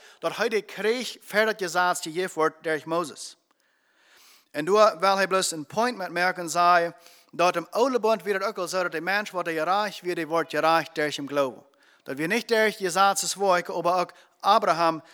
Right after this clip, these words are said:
fertig gesagt, die hier wird, vierhundertzwanzig Jahre, glaube ich, ist es,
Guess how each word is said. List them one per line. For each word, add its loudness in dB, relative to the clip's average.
fertig 2
gesagt, 2
die -10
hier -4
wird, 2
vierhundertzwanzig 0
Jahre, 0
glaube -4
ich, -6
ist -4
es, -10